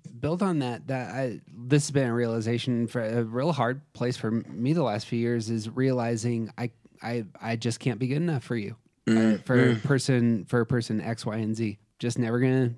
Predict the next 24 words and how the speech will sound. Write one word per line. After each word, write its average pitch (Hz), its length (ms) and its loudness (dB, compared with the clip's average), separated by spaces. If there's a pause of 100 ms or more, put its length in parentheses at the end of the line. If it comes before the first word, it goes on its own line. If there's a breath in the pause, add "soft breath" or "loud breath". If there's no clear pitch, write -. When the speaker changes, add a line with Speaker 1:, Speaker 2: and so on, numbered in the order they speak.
(120)
Speaker 1:
just 104 220 -6
never 104 260 -2
gonna 117 220 0
be 117 140 -2
able 117 320 -2
to 117 100 -4
be 120 120 2
good 113 200 2
enough 104 180 -2
for 101 140 -6
you, 104 160 -6
am 101 100 -6
I? 92 140 -8 (540 soft breath)
And, 117 600 0
but 120 320 -2
that's 131 300 2
the 101 120 0
filter 143 540 0
I'm 107 140 -2
coming 110 280 -4
to - 120 -12
the 98 60 -10
relationship 127 640 -4
with. 131 240 -4